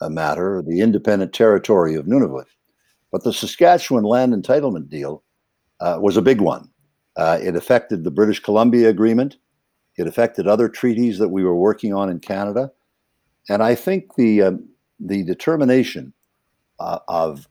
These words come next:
of the government to focus on a major complex problem like that, uh,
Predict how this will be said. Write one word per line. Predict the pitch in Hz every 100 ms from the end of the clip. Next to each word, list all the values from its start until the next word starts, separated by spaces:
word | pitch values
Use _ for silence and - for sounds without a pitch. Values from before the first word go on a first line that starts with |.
| -
of | 85 80 76 - -
the | 82 82
government | 131 113 82 71 -
to |
focus | - - 143 147 139 - -
on | 90 92 - _ _ 78
a |
major | 90 120 143 117 127
complex | - - 127 127 120 101 -
problem | - 120 117 98 87
like | 73 69
that, | 95 85 - _ _ _ _ _ _ _ _ _ _
uh, | 82